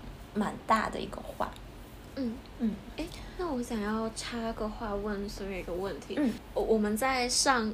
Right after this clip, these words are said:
Speaker 2: 那个文学图像课的时候，老师他不是有说到说，嗯，就是这些死亡空间，也就是陵墓里面出现的画，其实是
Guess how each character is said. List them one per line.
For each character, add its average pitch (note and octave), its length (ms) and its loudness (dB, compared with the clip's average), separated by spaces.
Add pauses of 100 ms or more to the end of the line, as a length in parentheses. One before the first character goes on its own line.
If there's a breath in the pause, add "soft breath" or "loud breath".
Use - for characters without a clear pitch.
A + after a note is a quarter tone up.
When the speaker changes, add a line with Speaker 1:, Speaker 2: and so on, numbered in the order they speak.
Speaker 2:
那 A3 120 2
个 F3 260 2
文 G#3+ 180 4
学 A3+ 160 4
图 G#3+ 180 2
像 A#3+ 220 0
课 A#3+ 220 0
的 F#3+ 120 4
时 - 100 -4
候， F3 280 2
老 G#3 140 4
师 C#4+ 160 2
他 D4+ 140 2
不 A3+ 100 -2
是 C4 160 0
有 G#3+ 120 2
说 G#3+ 240 2
到 A#3 240 2
说， G#3+ 320 2 (460 loud breath)
嗯， G3+ 600 0
就 F#4 120 4
是 F4+ 180 2
这 E4+ 300 2
些 C4+ 540 0
死 - 220 6
亡 G3 200 4
空 A#3+ 240 4
间， A#3 380 4
也 G#3+ 80 2
就 G#3+ 120 6
是 A#3+ 160 4
陵 G#3 280 4
墓 A3 260 2
里 - 200 2
面 F#3+ 200 2 (600 loud breath)
出 D#4+ 200 4
现 E4 220 2
的 B3 100 2
画， A3+ 400 4
其 A#3+ 160 0
实 A#3 200 0
是 C#4+ 180 -2